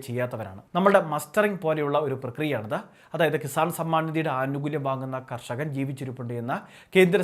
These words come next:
സർക്കാരിനെ ബോധിപ്പിക്കുന്ന പ്രക്രിയയാണിത്. ഇതിനു വേണ്ടിയുള്ള സ്പെഷ്യൽ ക്യാമ്പുകൾ ജൂൺ മാസം അഞ്ചാം തീയതി മുതൽ പതിനഞ്ചാം തീയതി വരെയാണ് നടത്തപ്പെടുന്നത്.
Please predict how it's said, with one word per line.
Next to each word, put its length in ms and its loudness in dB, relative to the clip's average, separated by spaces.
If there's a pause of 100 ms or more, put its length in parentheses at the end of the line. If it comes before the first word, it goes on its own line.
സർക്കാരിനെ 360 -2
ബോധിപ്പിക്കുന്ന 540 -2
പ്രക്രിയയാണിത്. 480 -8 (480)
ഇതിനു 220 6
വേണ്ടിയുള്ള 360 2
സ്പെഷ്യൽ 320 -6 (120)
ക്യാമ്പുകൾ 420 -2 (140)
ജൂൺ 200 -4
മാസം 240 -6 (120)
അഞ്ചാം 280 -2 (100)
തീയതി 200 -4
മുതൽ 240 -4
പതിനഞ്ചാം 480 -6
തീയതി 200 -4
വരെയാണ് 240 -8
നടത്തപ്പെടുന്നത്. 520 -4